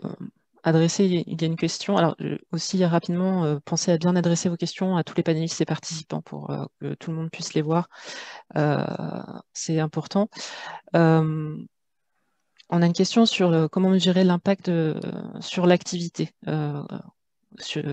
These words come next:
afin de déployer un D U I sans réduire la qualité des soins et d'accompagnement des usagers. Euh, ça rejoint un petit peu, euh, cette question de, euh, qu'on avait tout à l'heure dans l'info intox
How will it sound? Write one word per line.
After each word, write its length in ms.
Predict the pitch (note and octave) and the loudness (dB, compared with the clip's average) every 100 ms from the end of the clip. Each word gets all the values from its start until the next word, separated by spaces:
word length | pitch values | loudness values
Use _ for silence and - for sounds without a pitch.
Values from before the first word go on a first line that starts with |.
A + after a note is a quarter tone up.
| C#3+ | -6
afin 220 | D#3 - | -4 -2
de 60 | E3+ | 2
déployer 500 | F3 - E3+ E3 F#3 | 2 2 2 4 4
un 140 | F3 | 2
D 160 | D#3+ E3 | 2 0
U 100 | E3 | 0
I 180 | F3+ F#3+ | 0 0
sans 200 | - D#3 | -2 -2
réduire 280 | D#3+ E3+ | -2 0
la 120 | D#3 D3 | -2 -2
qualité 320 | D#3+ D#3 F3 | -4 -4 -4
des 100 | D3+ | -4
soins 380 | - F3+ F3 E3+ | -6 -6 -4 -2
et 60 | |
d'accompagnement 540 | D3 C#3+ D3+ D3+ D#3 E3+ | -4 -6 -6 -6 -4 -6
des 200 | D#3 D3 | -6 -6
usagers. 340 | D3 D3+ D3+ - - - - - _ - | -4 -4 -6 -14 -20 -20 -20 -20 _ -4
Euh, 180 | D3+ D3 | -2 -2
ça 200 | D3+ D3+ | -2 -2
rejoint 280 | D3+ D3+ E3+ | -2 -2 -2
un 80 | |
petit 160 | E3+ - | -2 -8
peu, 140 | - | -4
euh, 300 | E3+ E3+ D#3 | 0 2 2
cette 220 | D3 D#3+ - | 0 -4 -4
question 420 | D#3 - F3+ F3+ | -6 -4 -4 -4
de, 220 | D3 C#3 - - - - - - | -6 -10 -18 -20 -20 -20 -16 -8
euh, 180 | D3 C#3+ | -6 -6
qu'on 100 | - | -6
avait 160 | C#3+ D3 | -4 -4
tout 140 | - - | -6 -2
à 80 | |
l'heure 160 | E3 E3 | 0 0
dans 140 | D#3+ | 0
l'info 260 | D3+ D3+ - | -2 -4 -2
intox 540 | D#3 D3+ F3+ - - | -4 0 0 0 -6